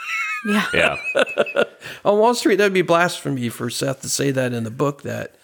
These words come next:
Speaker 2: He's a heretic.
Speaker 3: you know, the,
Speaker 2: <laughs>
Speaker 3: for, for the, the, the tribe's purpose or the point of, uh, of the tribe is not about money.
Speaker 2: Right.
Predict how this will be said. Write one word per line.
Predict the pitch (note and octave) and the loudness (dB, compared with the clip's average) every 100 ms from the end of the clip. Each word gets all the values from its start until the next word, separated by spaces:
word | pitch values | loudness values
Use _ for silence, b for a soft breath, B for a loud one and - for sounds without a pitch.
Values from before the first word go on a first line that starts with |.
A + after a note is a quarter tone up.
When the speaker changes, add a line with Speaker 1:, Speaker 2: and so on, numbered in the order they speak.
| - | -6
Speaker 2:
He's | D#2 F2+ | 0 2
a | |
heretic. | F#2+ G#2 G#2+ - F#2 - D3+ | 4 6 4 4 2 2 0
Speaker 3:
you | C#3+ | 2
know, | C#3+ C3 | 4 4
the, | B2 B2 | 4 2
Speaker 2:
<laughs> | G2+ C#5+ C#5 C5 - - - - _ _ _ _ | 2 0 -2 -6 -10 -16 -18 -20 _ _ _ _
Speaker 3:
for, | - - - - A#2 | -20 -20 -10 -8 -6
for | - C#3 | -2 -2
the, | B2+ _ _ | -4 _ _
the, | - - - D#2 _ - | -12 -10 -10 -16 _ -10
the | B2 | -4
tribe's | - D3+ D3+ F3 F3+ D#3+ - | -2 2 4 4 4 2 0
purpose | - - D#3+ C3+ A2 G#2 - - _ _ _ _ _ _ _ | -2 -2 0 0 -2 -4 -6 -8 _ _ _ _ _ _ _
or | A#2+ A2 | -4 -2
the | G#2 | -2
point | - D#3+ D#3+ C3 | 2 6 6 6
of, | A#2 A2 - | 4 2 -2
uh, | A#2+ A2 - | 2 2 2
of | A#2+ A2 | 0 0
the | A2+ | -4
tribe | - A2+ G2+ F#2 G#2+ - | 0 0 0 -2 -4 -4
is | A#2+ A2+ | -2 2
not | A#2 A#2+ B2+ C3 - | 4 6 6 4 2
about | A#2+ A2 A2 G#2+ - - | -2 2 2 2 -4 -6
money. | A#2 G#2 F#2 - - _ _ _ _ _ _ _ _ F#2 | -4 -2 -2 -6 -10 _ _ _ _ _ _ _ _ 0
Speaker 2:
Right. | D2 | 2